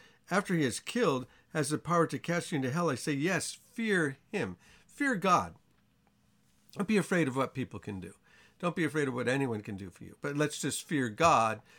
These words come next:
because God is the one who has the power through Jesus Christ, through the cross, to give us, in his resurrection, to give us eternal life. And here's a question you're supposed to answer this.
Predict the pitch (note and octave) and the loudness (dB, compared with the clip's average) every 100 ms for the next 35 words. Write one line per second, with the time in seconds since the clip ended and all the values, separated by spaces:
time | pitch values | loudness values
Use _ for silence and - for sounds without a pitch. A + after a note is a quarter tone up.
0 | _ C3+ C3+ A2 A#2 C3 C3 C3 C#3 A#2+ | _ -8 -6 -4 2 2 2 -2 -4 -4
1 | A#2+ B2 A#2+ A2 F#2 - D#3+ D3+ C3+ G#2 | -2 -2 -4 -6 -10 -6 0 2 2 0
2 | G2+ - - _ C3+ A#2 C#3+ B2+ A2+ - | -6 -14 -20 _ -8 -4 -2 -2 -4 -6
3 | D3 B2 - A#2 A2 - E3 C#3 G#2 - | -4 -4 -4 -8 -8 -4 -2 -2 -4 -10
4 | - - _ A#2+ A2+ A2+ A#2 - - _ | -16 -20 _ -8 -6 -4 -6 -8 -14 _
5 | _ - B2 C3 A2 A2+ G#2 C3 A#2 A2 | _ -10 -8 -4 -4 -4 -2 0 0 2
6 | C#3+ D#3 - A2 G2+ A#2 A2+ G#2+ G#2 - | 2 2 -2 -6 -6 -6 -6 -6 -8 -10
7 | A2 G2 F#2+ F#2+ - _ _ _ _ _ | -8 -8 -8 -10 -14 _ _ _ _ _
8 | _ - _ _ _ G3+ F#3+ A3 F#3+ G3 | _ -20 _ _ _ -2 0 0 2 2
9 | F#3 D3+ C3 B2+ - D3+ - - - - | 2 0 -2 -2 -4 -4 -2 -4 -4 -10
10 | F2+ - - | -14 -14 -20